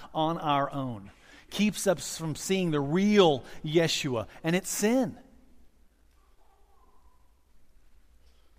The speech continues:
It's classic do what I want to, when I want to, without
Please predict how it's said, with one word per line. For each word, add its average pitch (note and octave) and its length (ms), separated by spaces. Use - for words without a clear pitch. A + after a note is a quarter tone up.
It's - 160
classic G#3+ 720
do B3 240
what B3+ 280
I A#3 280
want A3+ 420
to, A#3+ 220
when A3 260
I A3+ 200
want A3 380
to, A3+ 200
without A3 500